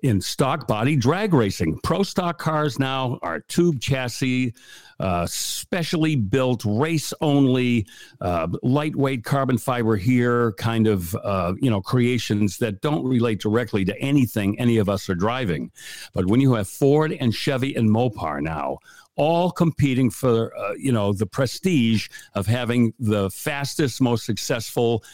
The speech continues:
stock-bodied, uh, uh, production-based powertrain out there on the drag strip, you know, some people have e-,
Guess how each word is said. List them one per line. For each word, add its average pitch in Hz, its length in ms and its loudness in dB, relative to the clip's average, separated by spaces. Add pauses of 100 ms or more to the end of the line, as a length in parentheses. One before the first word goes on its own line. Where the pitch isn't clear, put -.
stock-bodied, 107 1300 -4 (280)
uh, 98 320 -2 (140)
uh, 107 140 -2
production-based 120 1200 0
powertrain 104 800 0
out 110 240 -2
there 104 240 0
on 110 160 0
the 95 80 2
drag 110 320 -2
strip, 92 320 -2 (640)
you 156 80 2
know, 107 100 0
some 196 220 -2
people 139 260 2
have 127 120 4
e-, 135 240 4